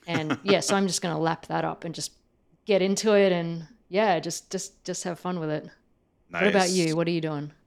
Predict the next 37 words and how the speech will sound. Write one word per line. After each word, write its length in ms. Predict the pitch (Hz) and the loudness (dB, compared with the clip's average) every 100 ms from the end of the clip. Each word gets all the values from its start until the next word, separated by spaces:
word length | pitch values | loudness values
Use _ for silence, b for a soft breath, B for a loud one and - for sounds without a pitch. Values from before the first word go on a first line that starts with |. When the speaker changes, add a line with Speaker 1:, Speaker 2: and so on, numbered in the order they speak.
| _ _ _ - | _ _ _ -4
Speaker 2:
Yeah, 320 | 110 117 110 | 2 4 4
so 180 | - 107 | 0 -6
for 160 | - | -4
me, 260 | 117 131 123 | -2 0 0
I'm 200 | - 110 | -2 -4
kind 320 | 117 147 170 | -2 -4 2
of, 400 | 165 151 120 - - _ - | 2 0 -4 -14 -18 _ -4
kind 180 | 156 | -2
of 40 | 143 | 0
playing 220 | 143 120 | 0 0
catch 260 | - 113 - | 0 -2 0
up 200 | 101 - | -2 -2
in 100 | 98 | -4
a 60 | |
lot 240 | 92 90 92 | 0 0 0
of 160 | 85 - | -4 -4
areas 360 | 95 92 92 90 | -2 0 0 -2
right 140 | 78 | -6
now 260 | 85 85 82 | -6 -6 -8
'cause 220 | - 80 | -10 -10
I 80 | 82 | -8
had, 460 | 92 90 90 87 | -4 -2 -2 -4
like 180 | 87 87 | -8 -8
I 20 | |
mentioned 320 | 92 82 - | -14 -12 -12
last 240 | 82 82 - | -10 -10 -10
week, 180 | 82 _ | -12 _
my 80 | 80 | -12
son 240 | - 110 | -4 -4
with 80 | 104 | -2
diabetes 680 | 95 90 101 98 101 95 - | -2 -2 -2 -2 -2 -4 -8
and 160 | - 90 | -10 -8
then 80 | |
just 160 | 92 87 | -8 -8
sort 100 | 95 | -8
of, 60 | 85 | -10
like, 180 | 82 | -12